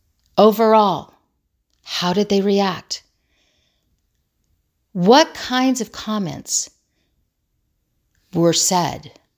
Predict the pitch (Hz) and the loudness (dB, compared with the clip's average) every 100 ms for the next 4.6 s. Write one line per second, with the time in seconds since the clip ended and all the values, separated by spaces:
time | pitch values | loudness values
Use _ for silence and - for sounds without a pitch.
0 | _ 156 165 160 160 160 - - - - | _ -4 -2 0 -2 -4 -8 -18 -18 -20
1 | - - - _ _ _ _ _ _ _ | -18 -18 -20 _ _ _ _ _ _ _
2 | _ _ _ - - 175 208 208 220 196 | _ _ _ -4 0 2 2 4 2 0
3 | 175 165 170 - 165 160 151 147 147 151 | -2 -2 -2 -4 -4 -4 -4 -2 -2 -2
4 | 156 165 160 147 143 139 | -4 -6 -6 -6 -8 -10